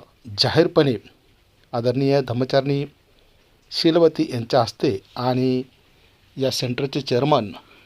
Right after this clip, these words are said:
आदरणीय धम्मचारी धर्मयश आणि इतर सर्व, सर्व धम्मचारी, धम्ममित्र, धम्मसहायक यांच्या उपस्थितीमध्ये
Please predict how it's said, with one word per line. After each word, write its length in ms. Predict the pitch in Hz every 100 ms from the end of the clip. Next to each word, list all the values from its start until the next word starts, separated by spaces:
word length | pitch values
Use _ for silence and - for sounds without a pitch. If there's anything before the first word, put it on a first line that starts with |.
| - _ _ _ _ _ _ _ _ _ _ _ _ _ -
आदरणीय 340 | 117 127 143
धम्मचारी 640 | 127 113 120 131 131 131 - - _ _ 113
धर्मयश 600 | 120 127 147 156 160 - - -
आणि 440 | 127 135 135 135 131 - _ _ _ _ _ _ _ _ _ _ _ _ _ _ _ _ _ _ _ _ 139
इतर 260 | 123 156
सर्व, 300 | 147 160 160 156 _ -
सर्व 280 | 165 165 156
धम्मचारी, 460 | 117 127 139 143
धम्ममित्र, 480 | 131 117 131 131 143
धम्मसहायक 520 | 123 113 120 147 139
यांच्या 220 | 113 110
उपस्थितीमध्ये 680 | 123 - - - 151 147 120